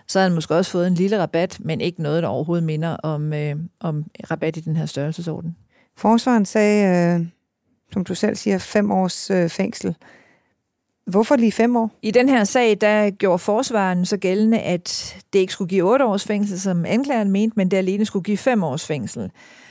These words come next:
Speaker 1: Umiddelbart så går jeg ud fra, at grunden til, at forsvareren, han er landet lige præcis på fem års fængsel, det er fordi, at der står i straffelovens paragraf to hundrede syvogtredive om drab,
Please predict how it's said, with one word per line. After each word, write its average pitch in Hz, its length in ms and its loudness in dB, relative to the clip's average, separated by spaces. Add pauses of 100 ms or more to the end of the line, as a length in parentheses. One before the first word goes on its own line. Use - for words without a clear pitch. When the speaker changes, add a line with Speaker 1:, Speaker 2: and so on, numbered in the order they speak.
(280)
Speaker 1:
Umiddelbart 214 560 2
så 202 120 -2
går 196 120 2
jeg 170 120 4
ud 202 160 2
fra, 175 240 -2
at 151 80 -8
grunden 175 240 -2
til, 185 120 -2
at 170 60 -2
forsvareren, 170 520 -2
han 175 240 0
er 170 40 -2
landet 165 340 0
lige 175 100 -2
præcis 175 340 -6
på 180 100 -8
fem 220 280 0
års 170 240 -2
fængsel, 175 420 -4
det 202 100 0
er 202 40 0
fordi, 202 500 -4
at 175 180 -4
der 180 100 0
står 190 320 0
i 180 60 2
straffelovens 175 760 -2
paragraf 170 300 -4
to 185 200 -4
hundrede 180 280 -2
syvogtredive 175 640 -2
om 160 140 -2
drab, 180 320 -2